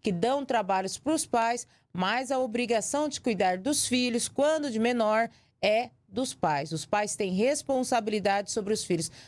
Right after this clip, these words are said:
Não adianta, né, falar, "Ah, eu desisto, meu filho." Não, é, é menor de idade, o pai que tem que ser responsável. A gente sabe que é, muitas das vezes não é fácil cuidar, é, de um filho. Tem muitos que dão trabalho mesmo aí pros pais,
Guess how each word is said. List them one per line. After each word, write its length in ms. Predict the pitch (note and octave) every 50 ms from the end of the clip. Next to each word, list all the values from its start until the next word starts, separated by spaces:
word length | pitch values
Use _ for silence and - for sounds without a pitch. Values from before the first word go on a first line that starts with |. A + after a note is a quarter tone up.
| - -
Não 80 | G#3+
adianta, 480 | G#3 F#3+ F#3+ G#3+ A3 B3 C4 - D4 C4+
né, 140 | B3 B3+ B3
falar, 320 | - B3+ A#3 A#3 B3 C4
"Ah, 80 | C4 B3+
eu 60 | A#3
desisto, 540 | F#3+ G3+ F3+ E3+ A#3+ D4 D#4 D#4 C#4+ - B3
meu 160 | A#3+ A#3+ A#3
filho." 220 | - - B3 - - - - - -
Não, 340 | - F#3 F3+ E3 D3 C#3+ D#3 -
é, 560 | - D#3+ E3 E3+ E3 D#3+ D#3+ D#3 D#3 - E3+
é 60 | F#3 F#3
menor 360 | G#3 G3+ F#3 F#3+ G#3 A#3+ C4
de 100 | A3+ A#3
idade, 340 | F#3 F3+ F3+ G3 A#3 A3+ E3
o 40 |
pai 280 | - - A3+ A3 A#3 B3+
que 100 | - -
tem 120 | - D4
que 40 | -
ser 120 | - D4+ C#4+
responsável. 680 | D4 G3+ A#3+ - - F4 F4+ D#4+ - B3+ G3+ F#3 F#3+
A 20 | G3
gente 160 | G3+ G#3 -
sabe 300 | - A3 A3+ A#3+ A#3+ A#3+ - - - - _
que 80 | - G#3
é, 120 | G3+ G3
muitas 460 | G3+ A3 A#3+ C#4+ E4 D#4+ E4 D4+ A3
das 160 | A#3 A3+ G3
vezes 280 | G3 A3 A3 G#3 A3 G#3
não 180 | A3+ A3+ A#3+ B3
é 60 | A#3+
fácil 720 | A#3 - - - - - A#3 A#3 B3+ B3+ - - - F#3
cuidar, 480 | - - F#3 F3 D#3+ F#3 F#3+ G3+ G3+ G3 - - - _ -
é, 160 | F3+ F3+ F3+
de 160 | F3 F3 G#3
um 80 | G#3 G#3
filho. 380 | - - - A3 A#3 A#3+ A3+
Tem 160 | - A#3 G#3+
muitos 360 | G#3 A3 A#3+ C4+ D4 D4 - -
que 100 | - G3+
dão 200 | F#3+ A#3 A#3 A3+
trabalho 800 | - - - B3+ B3+ A3+ G3+ E3+ D#3+ F#3 G#3 A3 A#3 A#3+ A#3+ A3
mesmo 380 | G#3+ G#3 G#3+ A3 A3 G#3+ G#3
aí 80 | F#3+ F#3
pros 240 | F#3 - A3+ G3+ -
pais, 340 | - A3 G#3 A#3 C4 -